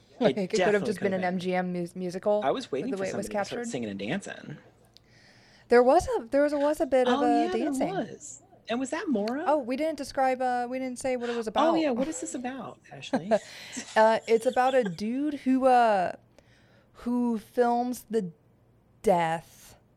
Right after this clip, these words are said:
Speaker 1: of, uh, women to capture their fear.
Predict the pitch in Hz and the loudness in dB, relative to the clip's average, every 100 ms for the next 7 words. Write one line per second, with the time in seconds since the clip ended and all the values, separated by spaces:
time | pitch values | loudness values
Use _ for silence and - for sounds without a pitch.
0 | _ _ _ - 180 170 170 170 160 170 | _ _ _ 4 6 6 4 0 0 2
1 | 170 165 180 165 165 202 202 185 175 202 | 2 0 -2 -2 -4 -4 0 0 -2 -4
2 | 180 175 170 _ _ _ - 190 180 175 | -2 -4 -8 _ _ _ -4 4 4 4
3 | - 208 185 170 160 | -2 -2 2 2 0